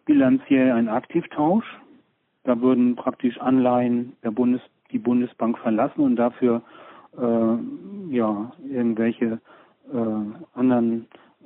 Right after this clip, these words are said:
äh, Aktiva auftauchen. Umgekehrt, äh, würde dann, oder beziehungsweise diese A-, Aktiva würden,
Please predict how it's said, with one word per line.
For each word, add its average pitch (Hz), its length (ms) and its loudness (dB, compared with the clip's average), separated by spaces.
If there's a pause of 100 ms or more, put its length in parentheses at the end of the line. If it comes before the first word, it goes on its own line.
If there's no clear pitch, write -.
(120)
äh, 113 480 -4
Aktiva 117 600 -2
auftauchen. 139 800 -2 (960)
Umgekehrt, 156 580 2
äh, 131 300 2 (280)
würde 139 320 4 (340)
dann, 147 480 2 (1200)
oder 117 280 -2
beziehungsweise 113 640 -2
diese 120 340 0
A-, 135 240 -6 (140)
Aktiva 135 600 0
würden, 135 1000 2